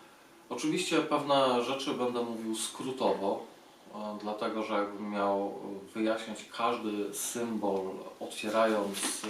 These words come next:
teksty, to ten odcinek byłby bardzo, bardzo długi. Aczkolwiek, e, pójdę Wam na rękę i pewne takie najważniejsze symbole,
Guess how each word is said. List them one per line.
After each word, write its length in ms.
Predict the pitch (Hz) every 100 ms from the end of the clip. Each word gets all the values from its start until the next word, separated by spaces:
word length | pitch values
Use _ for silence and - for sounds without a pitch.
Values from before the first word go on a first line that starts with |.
| 101 -
teksty, 520 | 151 - - 127 160 - - - - - - - - -
to 120 | 127
ten 300 | 123 127 123
odcinek 500 | 117 - - 135 123
byłby 300 | 117 110 110
bardzo, 300 | 117 117 107
bardzo 340 | 104 110 104 101
długi. 440 | 107 98 95 92 - -
Aczkolwiek, 720 | 117 104 - 127 113 113 120 120 - - -
e, 120 | 110 104 -
pójdę 520 | 151 139 127 113 110 104
Wam 200 | 113 110
na 140 | 110 107
rękę 320 | 92 92 - - - - - - - - - - - - -
i 460 | 127 123 120 117 117 - -
pewne 320 | 127 123 117
takie 600 | 117 - 113 110 104 101 113
najważniejsze 1080 | 113 113 110 110 127 151 156 151 127 120 -
symbole, 720 | - - 113 107 95 98 -